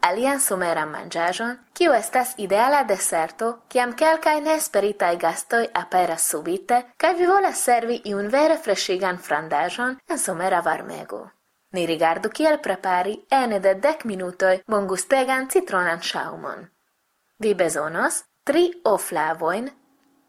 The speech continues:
unu ovblankon, unu tason da sukero,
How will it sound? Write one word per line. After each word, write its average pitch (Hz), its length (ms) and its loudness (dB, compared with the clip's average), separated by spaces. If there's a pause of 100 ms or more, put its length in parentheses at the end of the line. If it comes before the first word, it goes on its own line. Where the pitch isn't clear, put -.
(180)
unu 359 320 2
ovblankon, 185 920 -2 (280)
unu 392 320 4
tason 214 400 -2
da 175 120 -2
sukero, 165 600 -4